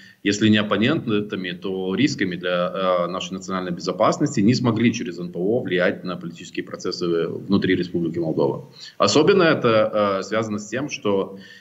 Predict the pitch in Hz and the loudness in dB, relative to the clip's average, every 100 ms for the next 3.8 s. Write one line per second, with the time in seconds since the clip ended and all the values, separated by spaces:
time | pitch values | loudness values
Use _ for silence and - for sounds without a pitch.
0 | _ 92 95 95 92 101 101 101 110 104 | _ 0 2 4 2 2 2 2 2 0
1 | - 98 90 92 95 95 95 101 95 92 | -6 -8 -8 -10 -8 -6 -2 -4 -2 -2
2 | 95 90 95 92 95 90 92 - 90 - | 0 0 -2 -8 -8 -4 -2 -2 -6 -4
3 | 90 87 85 87 87 85 80 82 | 0 0 0 2 2 2 0 -4